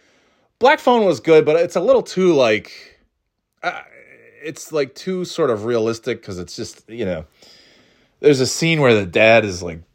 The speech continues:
hitting the daughter with a belt or something. It is, it is, it is,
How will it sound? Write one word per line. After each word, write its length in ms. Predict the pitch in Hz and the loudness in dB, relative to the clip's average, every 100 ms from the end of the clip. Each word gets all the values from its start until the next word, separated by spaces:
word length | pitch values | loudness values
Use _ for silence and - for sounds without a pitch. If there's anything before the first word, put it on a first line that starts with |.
| _ _ 80 _ _ - _ | _ _ -20 _ _ -20 _
hitting 340 | - - 147 131 | -14 -2 -2 -2
the 100 | 101 | -2
daughter 340 | 107 107 107 | 2 4 4
with 140 | 98 82 | 4 0
a 80 | |
belt 520 | 80 - 104 101 98 107 | -8 -6 0 2 2 -4
or 60 | |
something. 460 | 90 107 92 98 95 | -6 -6 -4 -4 -4
It 140 | 107 | -6
is, 360 | 123 107 92 - 143 | -4 -4 -6 -6 2
it 120 | 120 | 4
is, 260 | 113 104 - _ _ _ _ _ _ _ _ - | 2 0 -10 _ _ _ _ _ _ _ _ -4
it 140 | 135 113 | 2 2
is, 400 | 101 98 98 | 2 -2 -14